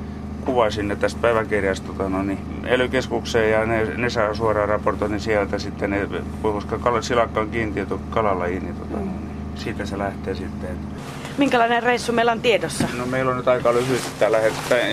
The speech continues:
Speaker 1: Jos kaikki menee hyvin, niin meillä ei ole kuin kolme mailia tästä Rysälle matkaa. Ja meillä on nyt tähän mennessä tänä keväänä niin sillä tavalla, että kolme neljä rysää on koottu, niin saatu jonkin-, jonkinlainen kuorma. Et, et tänään on tarkoitus ottaa semmoinen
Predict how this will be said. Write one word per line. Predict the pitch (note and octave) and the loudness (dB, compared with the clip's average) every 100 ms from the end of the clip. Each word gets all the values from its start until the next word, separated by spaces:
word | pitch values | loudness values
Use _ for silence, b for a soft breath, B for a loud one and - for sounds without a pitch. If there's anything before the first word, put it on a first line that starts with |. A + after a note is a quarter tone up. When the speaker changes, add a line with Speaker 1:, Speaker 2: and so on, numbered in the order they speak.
| A2+ | 0
Speaker 1:
Jos | C3+ | 0
kaikki | D3+ C#3 B2 | 0 0 0
menee | A#2 A#2 B2+ | 2 2 2
hyvin, | C3 B2 F#2+ | 2 2 2
niin | F#2+ - - - B B B - | 0 -2 -10 -12 B B B -2
meillä | A2 A2 | 2 2
ei | A2 | 2
ole | - | 0
kuin | A2+ | 0
kolme | - A#2 G#2+ | 2 2 2
mailia | G#2 G2 F#2+ | 2 2 0
tästä | F#2 F#2+ - - - B B B B - - | 0 -2 -4 -8 -8 B B B B -6 0
Rysälle | A#2+ A2+ G#2+ G#2 | 4 4 4 2
matkaa. | G#2+ G#2+ - F2+ | 0 0 0 2
Ja | F#2+ E2 - - - | 4 0 -4 -10 -2
meillä | G#2 A2+ | 2 4
on | |
nyt | C#3 C#3 | 4 4
tähän | D3+ D3+ D3 | 2 4 2
mennessä | C3+ B2 B2 - | 4 4 2 2
tänä | C3 B2 | 2 4
keväänä | B2 A#2+ A#2+ A#2+ | 2 2 2 4
niin | A#2 | 4
sillä | A#2+ A#2+ A2+ | 4 4 4
tavalla, | A2+ A2+ A2 | 4 4 4
että | A2 - B B B - - | 2 -2 B B B -6 2
kolme | G#2 B2 C3+ | 4 6 4
neljä | C3+ C3 B2 | 4 4 2
rysää | A#2+ B2 | 2 2
on | A#2 | 0
koottu, | B2 A#2 - G#2+ | 2 2 4 2
niin | G#2+ | 2
saatu | G#2 G#2+ G#2 | 4 2 4
jonkin-, | G#2 G2 G2+ D2 G2+ | 2 4 2 2 0
jonkinlainen | G2+ G#2 G#2 G2+ F2 | 2 2 4 0 4
kuorma. | G#2 F#2+ F#2+ F2 | 4 4 0 -2
Et, | F2+ - - - | -4 -6 -8 -6
et | F2+ - | -6 -2
tänään | G2+ G2+ B2+ | 0 2 2
on | |
tarkoitus | B2 A#2 A2+ G#2 A2 | 2 2 2 0 0
ottaa | A2+ - G#2+ | 0 0 -2
semmoinen | - G#2+ G#2 G2+ | 0 0 0 -2